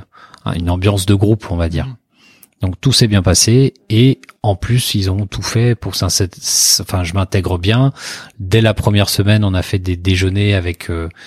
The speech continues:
Speaker 1: chacun des collaborateurs, avec le chef de culture, avec le,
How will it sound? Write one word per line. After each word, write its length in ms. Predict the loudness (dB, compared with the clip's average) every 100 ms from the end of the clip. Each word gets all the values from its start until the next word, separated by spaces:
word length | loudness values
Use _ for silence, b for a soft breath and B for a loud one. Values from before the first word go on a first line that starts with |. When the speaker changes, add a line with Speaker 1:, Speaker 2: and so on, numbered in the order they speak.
| B B B
Speaker 1:
chacun 480 | -2 0 0 0 0
des 120 | 0
collaborateurs, 1000 | 0 -2 0 0 0 2 4 4 4 4
avec 300 | 2 -2 -4
le 80 | -6
chef 180 | -4 -4
de 100 | -4
culture, 800 | -6 -8 0 2 4 6 4
avec 320 | 2 0 -2 -2
le, 260 | -2 -2